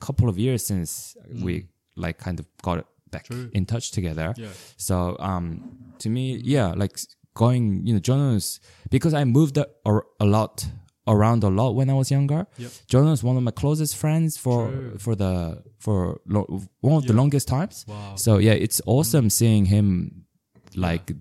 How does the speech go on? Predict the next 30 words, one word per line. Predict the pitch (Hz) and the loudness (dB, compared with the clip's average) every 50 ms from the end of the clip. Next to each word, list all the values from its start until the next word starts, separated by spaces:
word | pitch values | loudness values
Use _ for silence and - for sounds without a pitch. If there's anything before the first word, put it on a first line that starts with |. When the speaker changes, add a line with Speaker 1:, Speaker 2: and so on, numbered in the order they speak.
| - | -2
Speaker 1:
this | - 107 - - 113 | 0 0 2 2 2
regularly | 120 127 107 98 90 85 82 | 2 4 4 2 2 2 2
again. | 82 80 - 85 80 73 73 80 - | 0 0 0 -2 -2 -4 -8 -10 -12
Speaker 2:
That's | 110 - | -14 -16
cool. | - - 110 98 101 - _ _ | -14 -14 -16 -16 -16 -20 _ _
Speaker 1:
Yeah, | - - 104 90 | 0 2 2 4
I | |
Speaker 2:
Yeah, | 87 107 120 120 | 4 2 0 -2
yeah. | 110 | -2
Speaker 1:
appreciate, | - 160 - - 98 90 80 73 - - _ _ _ _ - | -2 -2 -2 0 0 -2 -2 -4 -8 -10 _ _ _ _ -4
yeah, | 95 90 82 78 76 | -2 -2 -2 -2 -4
seeing | 71 - - - - 85 80 | -8 -8 -6 -6 -4 -4 -4
you | 76 73 | -4 -6
Speaker 2:
Mm. | - - | -6 -6
Speaker 1:
guys. | - - - - | -8 -8 -8 -6
Yeah. | 123 101 78 78 80 82 _ _ _ _ | -6 -4 -4 -6 -10 -14 _ _ _ _
Speaker 2:
True. | _ - - 131 160 160 - - _ _ _ _ _ _ _ - | _ -20 -18 -16 -16 -16 -18 -20 _ _ _ _ _ _ _ -8
Speaker 1:
Yeah. | 101 101 120 120 98 - - | -4 -4 -4 -4 -4 -8 -10
Speaker 2:
That's | 120 - | -14 -14
awesome. | 139 151 175 - - 95 95 101 - - | -14 -14 -14 -14 -14 -16 -16 -16 -12 -8
Speaker 1:
Yeah, | 156 180 190 180 175 | -6 -4 -4 -4 -4
it's, | 170 151 | -6 -8
Speaker 2:
Yeah. | 131 110 107 | -10 -10 -10
Speaker 1:
it's | - - - | -10 -8 -6
been | - 190 165 | -4 -4 -4
cool. | - - 147 101 85 90 | -2 -2 -2 -2 -2 -4
It's | 120 - - | -6 -8 -6
been | - 127 117 - | -6 -6 -6 -4
cool. | - 117 92 82 82 - - 135 | -2 -2 -2 -4 -6 -12 -14 -16
Speaker 2:
Mm. | 123 113 | -14 -14